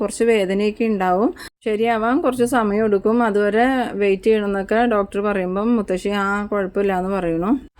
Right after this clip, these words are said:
പിന്നീട് പ്ലാസ്റ്റർ ഒക്കെ വെട്ടുന്നുണ്ട്. അതിനുശേഷം കാണിക്കുന്നത് ബാലചന്ദ്രൻ വീട്ടിലോട്ട് വരുന്നതാണ്.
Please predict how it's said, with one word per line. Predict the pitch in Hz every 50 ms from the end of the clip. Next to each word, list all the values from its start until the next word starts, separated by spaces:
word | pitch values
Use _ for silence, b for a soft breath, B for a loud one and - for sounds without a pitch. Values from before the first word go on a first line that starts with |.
| - - - -
പിന്നീട് | 233 233 233 240 247 277 -
പ്ലാസ്റ്റർ | 339 285 269 233 233 - 254
ഒക്കെ | 240 254 254
വെട്ടുന്നുണ്ട്. | 240 208 - 214 214 220 226 226 226 226 226
അതിനുശേഷം | 226 226 226 233 269 247 240 262 254 262
കാണിക്കുന്നത് | 254 247 226 214 196 214 208 208 208 208 233 254 269 302
ബാലചന്ദ്രൻ | 254 233 226 220 220 214 214 208 214 214 226 254 254
വീട്ടിലോട്ട് | 240 208 202 196 196 190 208
വരുന്നതാണ്. | 220 214 202 190 190 190 185 196 196 196